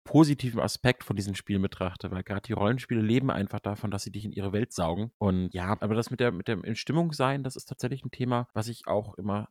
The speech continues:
schwierig finde, gerade wenn ich auch an kleinere Spiele denke, wie Storytelling in den Vordergrund stellen. So Witcher hast du jetzt genannt,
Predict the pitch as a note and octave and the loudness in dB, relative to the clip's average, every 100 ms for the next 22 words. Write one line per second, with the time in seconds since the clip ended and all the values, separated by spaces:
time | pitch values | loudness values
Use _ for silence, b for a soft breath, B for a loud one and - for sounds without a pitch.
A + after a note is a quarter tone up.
0 | _ - - A2 A#2 C#3+ A2+ F#2+ - F#2+ | _ -8 -6 -4 0 2 4 0 0 2
1 | F2+ E2+ E2+ F2+ _ _ - F#2+ G2+ A#2 | 2 2 -2 -6 _ _ -8 -2 4 4
2 | A2 A2+ - - - - A2 - - G#2 | 4 2 -2 -10 -6 -2 -2 -2 -8 -10
3 | _ - C#3+ E3 A2 - G#2 G2 G2 G2 | _ 4 6 6 2 -4 0 2 2 0
4 | G#2+ G#2 G#2 - C3+ C#3 - A2 G2+ F2 | -2 -4 -4 2 4 6 4 4 4 4
5 | A#2 G2 F#2+ F2+ F#2 A2+ G2+ G2+ G2+ G#2+ | 6 6 6 2 0 2 2 2 0 2
6 | A2+ A#2 G#2 B2 - C#3 B2+ - A#2 - | 2 2 2 2 4 2 0 -2 -6 -4
7 | A2 G#2+ | 0 0